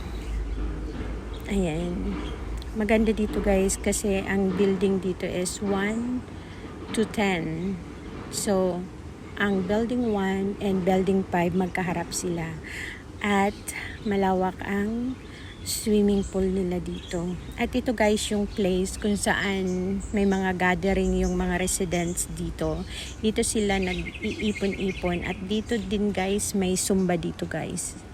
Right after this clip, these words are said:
Nagsusumba sila dito. Very friendly ang mga tao dito. Mm-mm. At dyan, sa grass na yan,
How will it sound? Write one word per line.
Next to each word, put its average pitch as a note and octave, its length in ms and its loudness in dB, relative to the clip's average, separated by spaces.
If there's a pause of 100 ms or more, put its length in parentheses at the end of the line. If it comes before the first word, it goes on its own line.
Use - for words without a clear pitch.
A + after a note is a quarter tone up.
(560)
Nagsusumba G3+ 560 4
sila F#3 320 2
dito. E3+ 400 -2 (240)
Very A3 320 6
friendly G3 560 2
ang F#3 160 0
mga F3+ 240 0
tao D3+ 240 2
dito. D#3+ 400 -4 (880)
Mm-mm. F3 400 -6 (1500)
At A3 160 2 (160)
dyan, A#3 440 4
sa - 160 0
grass G3 400 4
na G3+ 120 2
yan, G3 440 2